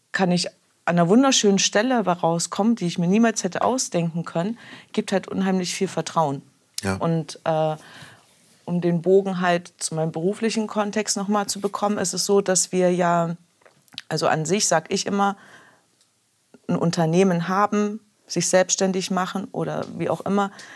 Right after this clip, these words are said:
Speaker 1: ist eigentlich jeden Tag ein Krisentag. Weil du weißt ja nie hundert Prozent,
Speaker 2: Nee.
Speaker 1: was, <laughs> so.
Speaker 2: Genau.
Speaker 1: Und, und sich da die Krise zum Freund zu machen,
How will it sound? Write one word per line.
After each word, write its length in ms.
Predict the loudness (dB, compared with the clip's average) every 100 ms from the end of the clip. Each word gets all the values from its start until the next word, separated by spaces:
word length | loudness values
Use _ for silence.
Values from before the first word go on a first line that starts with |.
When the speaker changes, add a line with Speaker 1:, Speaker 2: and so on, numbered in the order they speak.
| -14 -4
Speaker 1:
ist 160 | -2 2
eigentlich 420 | 0 0 -2 0
jeden 260 | 0 0
Tag 280 | -2 -2 -2
ein 80 | -2
Krisentag. 800 | -6 -6 -4 -4 -4 -6 -6 -12 _ _ -4
Weil 100 | -2
du 140 | 2
weißt 300 | 2 2 2
ja 100 | 2
nie 180 | 2 2
hundert 380 | 0 -2 -2 -4
Prozent, 600 | -6 -4 -2 -2 -2 -4
Speaker 2:
Nee. 220 | 2 4 2 2
Speaker 1:
was, 300 | 2 2 0 2 0
<laughs> 220 | 0 -4
so. 320 | 0 2 2 -2 -2
Speaker 2:
Genau. 220 | 2 4 4
Speaker 1:
Und, 200 | 2 4
und 120 | 2
sich 160 | 2 4
da 120 | 2
die 140 | 2
Krise 400 | -4 0 2 2
zum 220 | 0 0 0
Freund 340 | 2 2 2
zu 160 | -4 -4
machen, 560 | -6 -6 -6 -6 -8